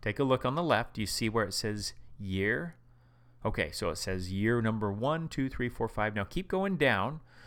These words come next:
and can you see that n-, next column over that says annual premium?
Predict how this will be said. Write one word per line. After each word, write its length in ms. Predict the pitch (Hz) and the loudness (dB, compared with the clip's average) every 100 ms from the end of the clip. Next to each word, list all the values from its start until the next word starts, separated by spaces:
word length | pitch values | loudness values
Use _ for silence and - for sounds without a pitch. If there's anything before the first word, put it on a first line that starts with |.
| - - - | -16 -12 -6
and 100 | 117 | -4
can 140 | 131 | -2
you 80 | 147 | -2
see 200 | 143 175 | 0 2
that 260 | 175 139 123 | 6 6 4
n-, 220 | 135 127 | -2 0
next 240 | 135 131 - | 0 0 0
column 320 | - 135 127 | 4 4 4
over 160 | 123 117 | 2 0
that 80 | |
says 200 | 104 104 98 | 0 -2 -2
annual 540 | 123 120 123 123 120 | 0 2 2 2 2
premium? 800 | 117 - - 110 104 85 65 50 | 4 4 4 2 0 -2 -4 -12